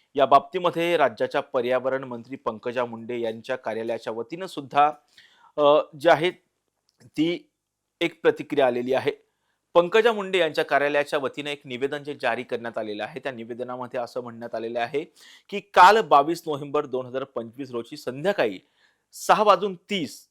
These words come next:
मिनिटांनी ते सहा पंचेचाळीसच्या दरम्यान माझे पीए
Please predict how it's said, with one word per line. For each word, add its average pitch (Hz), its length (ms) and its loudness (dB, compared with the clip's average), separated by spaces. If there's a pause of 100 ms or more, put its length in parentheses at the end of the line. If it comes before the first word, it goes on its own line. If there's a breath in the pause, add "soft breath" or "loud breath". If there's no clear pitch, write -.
(100)
मिनिटांनी 147 640 -2 (300)
ते 170 140 -2
सहा 143 300 0
पंचेचाळीसच्या 131 640 -4
दरम्यान 123 400 -8
माझे 113 300 -6
पीए 175 420 0